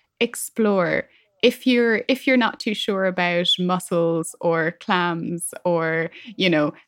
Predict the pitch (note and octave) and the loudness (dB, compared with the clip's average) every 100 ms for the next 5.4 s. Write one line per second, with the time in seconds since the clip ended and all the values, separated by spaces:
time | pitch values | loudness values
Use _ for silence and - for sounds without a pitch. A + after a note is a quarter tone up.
0 | C#4 D4 C#4 - C4 B3 - B3 A3 G#3 | 2 4 2 2 2 2 2 2 2 2
1 | G3+ G3 G3 F#3 F3+ F3+ F#3 E3+ E3+ E3+ | 2 2 0 0 2 0 0 0 0 -2
2 | E3+ - F3 E3 - F3+ E3+ D#3+ - E3 | -4 -6 -4 -4 -2 -2 0 -2 -2 -2
3 | D#3 F3+ E3+ D#3+ D#3+ E3 - - _ _ | -2 0 0 0 -2 -6 -16 -20 _ _
4 | _ _ - B3 A#3+ A#3+ F#3+ F#3+ - F3+ | _ _ -2 0 2 2 0 -2 -6 -6
5 | D#3+ - - | -6 -6 -10